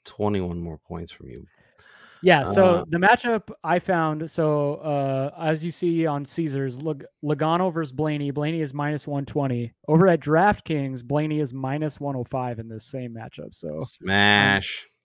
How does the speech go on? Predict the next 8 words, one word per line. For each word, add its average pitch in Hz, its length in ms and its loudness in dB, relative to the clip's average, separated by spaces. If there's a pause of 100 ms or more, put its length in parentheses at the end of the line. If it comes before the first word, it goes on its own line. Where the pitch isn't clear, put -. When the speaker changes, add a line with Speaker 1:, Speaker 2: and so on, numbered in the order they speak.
(180)
Speaker 2:
smashing 131 440 0
that 120 240 -6
for 139 160 -4
sure. 123 280 -2
Speaker 1:
Smash. 104 760 6 (1900)
Um, 78 1120 -8 (2750)
Speaker 2:
And 170 160 4
our, 165 320 10